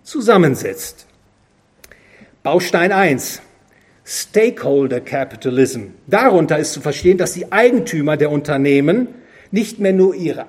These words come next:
eigenen Interessen, sondern vor allem auch die Interessen dritter Gruppen,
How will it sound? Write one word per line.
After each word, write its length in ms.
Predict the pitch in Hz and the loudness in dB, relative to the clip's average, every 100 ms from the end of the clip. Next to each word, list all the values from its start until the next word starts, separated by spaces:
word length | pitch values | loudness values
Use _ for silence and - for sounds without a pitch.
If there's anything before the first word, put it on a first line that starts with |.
| - | -2
eigenen 600 | 151 170 185 202 202 208 | 4 6 6 4 4 2
Interessen, 760 | 202 190 208 196 208 233 247 240 - _ _ | -2 0 0 0 -2 -4 -6 -8 -18 _ _
sondern 340 | - 185 214 | -14 -8 -6
vor 220 | 202 208 | -4 0
allem 200 | 208 220 | 2 2
auch 180 | 214 214 | 2 -2
die 140 | 214 220 | -4 -6
Interessen 600 | 214 208 220 - 220 165 | -4 -2 -2 -2 -6 -2
dritter 440 | 190 320 220 143 | 0 2 2 0
Gruppen, 600 | 120 139 143 139 110 95 | 2 0 0 -4 -8 -10